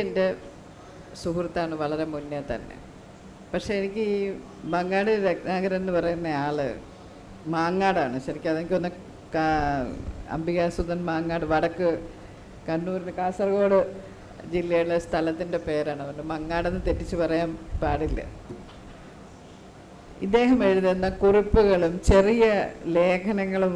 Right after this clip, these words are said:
വായിച്ച് ആ ഭാഷയോടും പറച്ചിലിൻ്റെ ഒരു രീതിയോടുമുള്ള ഒരു ഇഷ്ടം മനസ്സിൽ സൂക്ഷിച്ചിരുന്ന ഒരാളാണ് ഞാൻ. കാരണം എനിക്ക് അതേ അറിയില്ല ആരാണ്. നമ്മളങ്ങനെ ഒരാളെ പോയി കാണാനുള്ള സാഹചര്യമൊന്നുമില്ല. കറന്റ് ബുക്സിൻ്റെ ഒരു ബുള്ളറ്റിൻ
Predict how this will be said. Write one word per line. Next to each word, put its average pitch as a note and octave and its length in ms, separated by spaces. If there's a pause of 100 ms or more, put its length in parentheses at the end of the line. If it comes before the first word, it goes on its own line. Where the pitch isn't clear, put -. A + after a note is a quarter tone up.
വായിച്ച് E3+ 440 (240)
ആ - 20 (280)
ഭാഷയോടും F3+ 960 (800)
പറച്ചിലിൻ്റെ A3 800
ഒരു F#3+ 100 (140)
രീതിയോടുമുള്ള G3+ 880
ഒരു E3+ 160
ഇഷ്ടം - 380 (500)
മനസ്സിൽ F3 420
സൂക്ഷിച്ചിരുന്ന E3+ 640 (120)
ഒരാളാണ് D3+ 440
ഞാൻ. C#3 100 (100)
കാരണം D#3 260
എനിക്ക് E3+ 220
അതേ F#3+ 180 (120)
അറിയില്ല F#3+ 400
ആരാണ്. D#3 320
നമ്മളങ്ങനെ E3+ 540
ഒരാളെ F3+ 400
പോയി F#3 200
കാണാനുള്ള F#3 420 (100)
സാഹചര്യമൊന്നുമില്ല. F3 840 (1040)
കറന്റ് F#3+ 400
ബുക്സിൻ്റെ G#3 460 (380)
ഒരു F3+ 160 (420)
ബുള്ളറ്റിൻ F#3+ 440